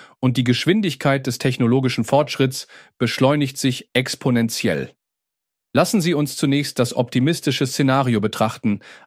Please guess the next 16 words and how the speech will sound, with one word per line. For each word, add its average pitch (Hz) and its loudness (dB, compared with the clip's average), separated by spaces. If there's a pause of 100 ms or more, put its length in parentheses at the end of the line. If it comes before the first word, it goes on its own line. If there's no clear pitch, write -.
eine 113 2
Welt 175 2
im 117 0
Jahr 127 2 (300)
zweitausenddreiundsiebzig, 123 0 (380)
in 113 0
der 120 2
wir 120 0
viele 139 0
der 110 2
großen 120 0
Herausforderungen 117 0
unserer 107 0
Zeit 117 -2
gemeistert 107 0
haben. 98 -2